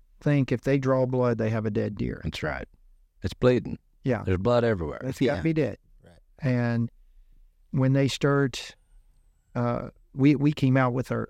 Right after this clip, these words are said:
Speaker 1: app this year, had a three D model on it.
Speaker 3: What?
Speaker 1: And, and the hunters would get to look at that. And I, I'd actually use that if the, even if the hunter didn't go through the app. I'd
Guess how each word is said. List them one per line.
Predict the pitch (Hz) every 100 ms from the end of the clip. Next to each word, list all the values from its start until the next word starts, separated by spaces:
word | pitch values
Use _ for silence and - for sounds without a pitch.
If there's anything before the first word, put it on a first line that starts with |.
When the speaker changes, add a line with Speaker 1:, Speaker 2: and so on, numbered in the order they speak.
| -
Speaker 1:
app | 135 123 -
this | 107 -
year, | 113
had | 110 120
a | 113
three | - 123 127
D | 120
model | 120 127 127 120
on | 123 123
it. | 123 -
Speaker 3:
What? | 113 143 -
Speaker 1:
And, | 139 120 120 123
and | 117
the | 113
hunters | 123 135 127 -
would | 120
get | 123 -
to |
look | 107 127 120
at | -
that. | 131 123 120
And | 117 - _ _ _ _ _ _ - _ -
I, | 120 -
I'd | 131 160 139
actually | 131 131 - 135 127
use | 131 127
that | 120 127 127
if | 120
the, | - 117
even | 143 139 135
if | 123
the | 120
hunter | 127 127
didn't | 120 120
go | 123
through | 120 117
the | 107 98
app. | 95 -
I'd | 117